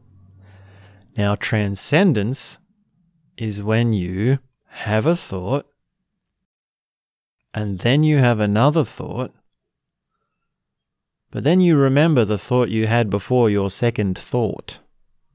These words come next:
You say, "Ah, I can see two thoughts at once." Ah, the third thought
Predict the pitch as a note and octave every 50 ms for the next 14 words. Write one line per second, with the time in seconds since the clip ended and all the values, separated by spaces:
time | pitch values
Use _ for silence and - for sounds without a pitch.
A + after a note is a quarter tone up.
0 | _ _ _ _ _ _ _ _ _ _ _ _ _ _ _ _ _ _ _ _
1 | _ _ _ _ _ _ _ _ _ _ _ _ _ _ _ _ - A#2 G2 -
2 | G2 G2 F#2+ - - - F3 F3 D3+ G2+ F2+ - _ _ _ _ _ _ - B2+
3 | B2 - C3 A#2+ A2+ - - - - F3 D3 G#2 G2 G2 G#2+ - - - - D#3
4 | D3+ D3+ D3 - - - - F#2+ - - - - - - _ - E3+ F#3+ F#3 A2+
5 | - - - - - - - _ _ _ _ _ _ _ _ _ _ _ _ _
6 | _ _ _ _ _ _ _ _ _ _ _ _ _ _ _ _ _ _ _ _
7 | - B2+ B2 A#2+ G2+ F2 F#2+ - _ _ _ _ _ _ _ - G2 F#2 F2 -
8 | - - D#3+ F3+ F3+ E3 B2 - - - - F#2 F2+ G#2+ C3 - - - -